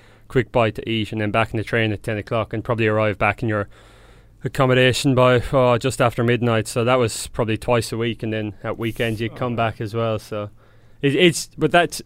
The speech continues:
Speaker 1: that's the thing again. It's, y-, you're not doing it because you're forced to do it or it's your job to do it. You're doing it because you absolutely want to do it, and you have that passion that you just want to play for where you're, where you grew up. And it's, yeah, I guess you can't really explain it to someone who hasn't,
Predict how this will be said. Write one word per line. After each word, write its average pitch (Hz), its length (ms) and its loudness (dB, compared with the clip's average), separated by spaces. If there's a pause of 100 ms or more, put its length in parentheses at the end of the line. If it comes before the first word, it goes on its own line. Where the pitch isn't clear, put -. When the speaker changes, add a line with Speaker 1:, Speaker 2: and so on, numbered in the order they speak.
Speaker 1:
that's 156 220 2
the 123 100 -4
thing 123 280 -2
again. 123 360 2
It's, - 300 -4 (640)
y-, 139 140 -6
you're 147 200 4
not 165 200 6
doing 147 240 6
it 127 140 2
because 127 600 0 (580)
you're 127 180 -4
forced 139 420 0
to 117 60 -16
do 131 200 4
it 120 80 2
or 117 120 2
it's - 280 -4
your 123 80 -2
job 127 340 2
to - 80 -18
do 131 160 2
it. 123 40 2
You're 113 120 2
doing 139 160 2
it 127 60 2
because 117 240 0
you 113 80 2
absolutely 110 380 -2
want 113 280 0
to 113 60 -8
do 117 180 0
it, 107 80 -6
and 113 220 -8
you 117 80 -8
have 117 140 -4
that 110 180 -2
passion 123 380 -4
that 113 140 -6 (420)
you 117 80 -4
just 135 180 0
want 123 120 2
to 113 60 0
play 120 220 2
for - 140 -8
where 110 80 2
you're, 110 200 2 (160)
where 120 280 -2
you 113 120 0
grew 123 280 2
up. 127 180 2
And 117 280 -2
it's, - 580 -16 (160)
yeah, 123 240 0 (240)
I 135 100 2
guess 156 200 2
you 151 60 2
can't 151 200 2
really 127 160 4
explain 120 440 2
it 107 80 0
to 117 80 -2
someone 120 280 0
who 113 80 2
hasn't, 113 320 2